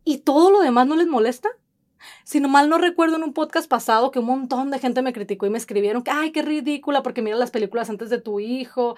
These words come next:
como si, como si le fuera a hacer daño, como si las películas, em, como si las promovieran, am, actitudes en los niños. Esa misma gente es la misma que me está escribiendo ahorita histérica por las películas. Claro que promueven actitudes en los niños, claro que promueven lo que conocemos como la realidad,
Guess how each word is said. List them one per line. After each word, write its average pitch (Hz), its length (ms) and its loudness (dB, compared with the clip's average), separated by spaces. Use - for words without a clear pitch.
como 226 220 -4
si, 214 180 -8
como 226 220 -4
si 240 100 -2
le 202 100 0
fuera 214 200 -2
a - 20 0
hacer 233 240 -4
daño, 220 400 -2
como 226 180 -6
si 226 100 -6
las 190 160 -4
películas, 262 840 -4
em, 214 640 -4
como 247 200 0
si 254 80 -2
las 240 200 0
promovieran, 233 880 2
am, 202 560 -4
actitudes 233 640 -2
en 262 80 0
los 214 80 0
niños. 254 400 -2
Esa 320 320 4
misma 349 300 4
gente 359 380 4
es 311 60 4
la 269 100 8
misma 320 220 2
que 349 60 -2
me 262 80 2
está 220 80 -2
escribiendo 285 340 2
ahorita 302 180 0
histérica 359 480 2
por - 120 2
las 214 120 0
películas. 196 640 -4
Claro 302 320 8
que 349 80 -2
promueven 226 380 0
actitudes 208 420 -2
en 214 60 -2
los 196 80 -2
niños, 202 240 -4
claro 240 340 2
que 311 100 -2
promueven 220 500 0
lo 247 200 0
que 247 160 -6
conocemos 220 580 -4
como 220 240 0
la 202 300 -2
realidad, 196 920 -2